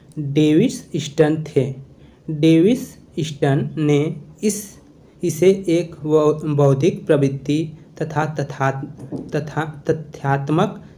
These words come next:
शैक्षणिक आंदोलन कहा था। किसको? व्यवहारवादी उपागम को, व्यवहारवादी उ-, उपागम को ही, ठीक है, ये जो इन्होंने क्या कहा था, वैदिक जो, अ, बौद्धिक प्रवृत्ति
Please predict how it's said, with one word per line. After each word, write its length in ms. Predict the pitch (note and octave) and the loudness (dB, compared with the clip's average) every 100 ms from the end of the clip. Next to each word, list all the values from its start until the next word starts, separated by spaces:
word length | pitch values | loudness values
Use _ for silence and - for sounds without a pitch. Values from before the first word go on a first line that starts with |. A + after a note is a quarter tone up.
| - - | -20 -10
शैक्षणिक 640 | - C#3+ C#3+ D#3+ G3 - | 0 0 2 0 -2 -2
आंदोलन 520 | D3 C#3 C#3 C#3 D3+ F#3 | -2 0 4 4 4 0
कहा 360 | C3+ C3 C#3+ | -6 -6 -4
था। 520 | - - C3+ B2 - - - - - | -4 -8 -8 -8 -10 -20 -20 -20 -12
किसको? 520 | D3+ C#3+ - A3+ - - - | -10 -8 -2 -2 -2 -12 -4
व्यवहारवादी 1000 | D#3 C#3+ B2+ D3 E3 C#3+ C#3 D3+ B3 - | 0 0 2 2 2 2 0 0 -2 -4
उपागम 440 | C#3+ C3 B2+ B2+ B2 | -4 0 0 0 -4
को, 160 | C3+ | -6
व्यवहारवादी 1500 | C#3+ C#3 C#3 C3+ D3 E3+ D#3 D3+ - D#3+ D3 C#3+ E3 - - - - - | -2 -2 0 -2 -2 -2 -4 -6 -8 -2 0 2 2 0 -4 -20 -14 -10
उ-, 140 | D#3 - D#3 | -10 -8 -6
उपागम 480 | - C#3 C#3 F3 | 0 0 2 0
को 160 | F3+ F#3+ | 0 2
ही, 240 | D#3+ A#3+ - - - - - | 4 2 -2 -14 -20 -20 -6
ठीक 240 | E3 D#3+ | -6 -2
है, 180 | A3+ D#4 - - - - - - - - | -4 -4 -14 -20 -20 -20 -20 -20 -20 -4
ये 220 | D#3 D3+ | -2 -2
जो 200 | C#3+ D#3 | 0 2
इन्होंने 360 | D#3 D3 D#3 F3 | 2 2 0 -2
क्या 220 | E3 E3 | -2 -2
कहा 260 | D#3+ D3+ D#3 | 0 -2 -2
था, 380 | D#3 G#3+ D4 - | -4 -4 -4 0
वैदिक 560 | D3+ D3 C#3+ F3+ - - - - F3 | 2 2 2 0 -2 -16 -20 -16 -8
जो, 360 | D#3 D3+ D3 D#3 | -2 -2 -2 -4
अ, 160 | D3+ C#3+ | -4 -2
बौद्धिक 640 | C#3+ C#3 C#3 A#3 - - | 0 0 2 2 0 -2
प्रवृत्ति 540 | D#3 C#3 - - C#4 | 0 0 -2 -2 -2